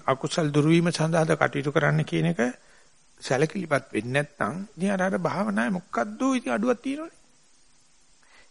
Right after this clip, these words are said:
ඒක නැතුව මේ භාවනාව කොච්චර උසස් මට්ටමකටපත් වුණත් තාම මේ ආලවට්ටම නම් කතා කරන්නේ මේ පොත්තේ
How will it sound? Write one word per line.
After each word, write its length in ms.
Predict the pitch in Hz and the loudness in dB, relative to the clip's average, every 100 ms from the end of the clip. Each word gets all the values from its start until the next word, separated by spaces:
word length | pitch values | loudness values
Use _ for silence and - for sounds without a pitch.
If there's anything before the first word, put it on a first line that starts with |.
| - | -4
ඒක 120 | 156 | -2
නැතුව 300 | 156 139 143 | 0 0 0
මේ 140 | 151 123 | 0 0
භාවනාව 420 | 123 151 185 202 | -2 0 0 0
කොච්චර 540 | 196 185 - _ 330 302 | -2 -8 -10 _ 2 2
උසස් 340 | 233 202 202 | 2 0 0
මට්ටමකටපත් 680 | 208 180 190 165 151 143 - | 0 -2 0 2 2 2 2
වුණත් 280 | 190 95 - _ _ _ - - - | 0 0 -6 _ _ _ -20 -20 -14
තාම 520 | - 117 156 202 240 240 | -6 0 2 2 4 4
මේ 420 | 208 190 180 156 - - - - _ _ _ _ - - | 6 4 2 0 -6 -20 -20 -20 _ _ _ _ -20 -4
ආලවට්ටම 580 | 117 135 170 180 202 151 | 0 2 0 0 -4 -2
නම් 180 | 139 | -2
කතා 280 | 127 - 135 | -4 -2 0
කරන්නේ 480 | 135 165 165 - 117 - - - _ _ | 2 0 -2 -4 -8 -12 -20 -20 _ _
මේ 100 | 135 | -8
පොත්තේ 540 | - 127 - - 156 | -4 -4 -6 -2 0